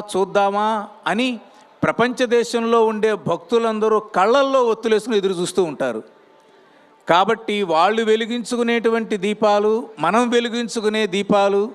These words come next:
కలిసి ఒక అపూర్వమైన హిందూ ధార్మిక జ్యోతిగా ప్రపంచ స్థాయిలోనే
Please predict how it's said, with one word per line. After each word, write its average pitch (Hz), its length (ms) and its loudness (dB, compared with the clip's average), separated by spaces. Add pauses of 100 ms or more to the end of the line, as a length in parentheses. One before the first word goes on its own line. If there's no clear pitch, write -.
(520)
కలిసి 233 420 0 (640)
ఒక 151 220 0
అపూర్వమైన 233 840 0 (500)
హిందూ 214 400 0 (140)
ధార్మిక 220 460 0 (140)
జ్యోతిగా 175 560 0 (920)
ప్రపంచ 233 440 0
స్థాయిలోనే 196 800 0